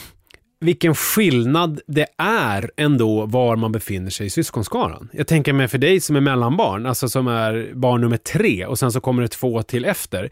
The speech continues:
Och jag som är storebror, och f-, Li, min fru, är ju också stora syskon. Och jag kan ju, jag kan ju känna att jag, jag känner ju igen, nu generaliserar jag ju, men jag känner ju igen ett stora syskon när jag ser det, och jag känner igen ett småsyskon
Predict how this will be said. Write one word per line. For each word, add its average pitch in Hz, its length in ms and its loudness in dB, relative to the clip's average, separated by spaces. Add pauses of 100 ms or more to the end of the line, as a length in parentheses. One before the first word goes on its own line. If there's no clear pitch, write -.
(100)
Och - 200 -4
jag 147 280 4
som 143 140 0
är 127 40 2
storebror, 135 880 2 (360)
och - 240 -4 (180)
f-, - 140 -8
Li, 175 320 4
min 139 140 4
fru, 175 240 4
är 147 40 4
ju 139 100 4
också 135 200 -2
stora 113 360 2
syskon. 117 560 0 (220)
Och - 140 -2
jag 139 100 2
kan 156 140 2
ju, 151 180 0
jag 151 140 -2
kan 160 120 2
ju 147 80 0 (140)
känna 165 760 2
att - 300 -6
jag, 127 300 2
jag 139 240 2
känner 139 380 0
ju 131 100 4
igen, 135 500 2 (560)
nu 170 240 2
generaliserar 147 500 2
jag 101 80 2
ju, 101 60 -2
men 127 120 2
jag 143 100 2
känner 143 260 2
ju 131 60 4
igen 165 300 4
ett 120 140 0
stora 120 260 2
syskon 117 400 -2
när 110 80 0
jag 107 120 -2
ser 175 260 0
det, 98 80 -2
och - 240 -6
jag 120 60 0
känner 117 200 -2
igen 110 140 0
ett 107 100 -6
småsyskon - 640 -4